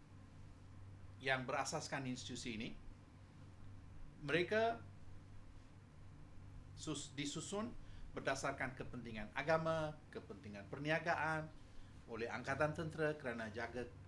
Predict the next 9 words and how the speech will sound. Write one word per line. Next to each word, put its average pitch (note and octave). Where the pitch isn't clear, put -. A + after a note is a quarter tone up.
kerana A#2+
hendak C3+
nak A2+
jaga A#2
dia A#2+
punya G#2+
kepentingan D3
dan B2
juga B2+